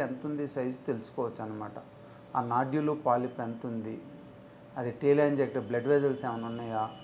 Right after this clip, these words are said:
ప్లెయిన్గా ఉన్నాయా, ఇట్లా మనం చాలా క్లియర్గా తెలుసుకోవచ్చు అన్నమాట వీడియో లెరింగోస్కోపీ విధానంలో. So, బొంగురు గొంతు వచ్చేవాళ్ళు కానీ, మాట్లాడేటప్పుడు మాట ఆగిపోయేవాళ్ళు కానీ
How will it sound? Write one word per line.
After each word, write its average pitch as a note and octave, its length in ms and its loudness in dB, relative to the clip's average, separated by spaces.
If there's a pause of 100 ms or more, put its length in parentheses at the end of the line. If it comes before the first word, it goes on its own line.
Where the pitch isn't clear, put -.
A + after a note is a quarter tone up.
(220)
ప్లెయిన్గా C#3 440 4
ఉన్నాయా, A2+ 420 0 (460)
ఇట్లా F3 180 2
మనం E3 360 4
చాలా D3+ 160 4
క్లియర్గా G#3 560 8
తెలుసుకోవచ్చు D3 640 2
అన్నమాట G#2+ 360 -2
వీడియో D3 320 4
లెరింగోస్కోపీ C3+ 840 0
విధానంలో. G#2+ 540 -2 (1600)
So, B3+ 140 12
బొంగురు A3+ 380 8
గొంతు A3 320 8
వచ్చేవాళ్ళు E3 460 4
కానీ, C#3 340 4
మాట్లాడేటప్పుడు D3+ 920 2
మాట C3 340 2
ఆగిపోయేవాళ్ళు B2 720 2
కానీ A2 440 -6